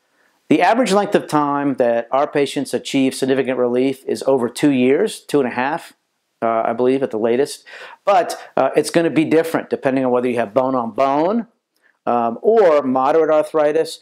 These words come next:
Even people with bone on bone do get significant benefit from these procedures. It's not gonna take you back to what God gave you,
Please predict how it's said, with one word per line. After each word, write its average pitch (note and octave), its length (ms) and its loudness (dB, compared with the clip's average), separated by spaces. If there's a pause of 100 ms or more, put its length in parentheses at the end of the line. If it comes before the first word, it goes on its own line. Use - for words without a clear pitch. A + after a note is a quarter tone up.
(180)
Even C#4 300 2
people G#3+ 300 0
with F3+ 200 2
bone D#3+ 220 2
on D#3+ 200 -4
bone D#3 340 -2
do G3+ 180 -2
get E3 180 0
significant C#3 640 -2
benefit B2+ 500 -4
from A2 160 -6
these A2 200 -2
procedures. - 840 -4 (320)
It's - 100 -2
not F3+ 200 2
gonna G#3+ 100 2
take F3 280 2
you D#3+ 40 4
back D3 300 0
to D3 100 4
what C#3 220 2
God B2+ 280 0
gave C#3 280 2
you, F#3+ 260 2